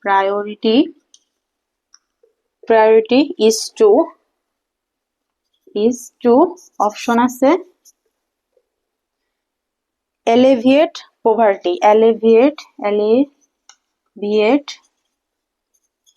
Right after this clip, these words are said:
poverty, rule the country strictly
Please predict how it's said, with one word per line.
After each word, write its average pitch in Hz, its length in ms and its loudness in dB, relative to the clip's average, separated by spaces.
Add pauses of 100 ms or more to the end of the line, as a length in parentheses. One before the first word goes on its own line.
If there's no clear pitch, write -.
(540)
poverty, 220 720 -2 (2250)
rule 262 360 2
the 247 140 0 (100)
country 254 400 0 (400)
strictly 277 540 -2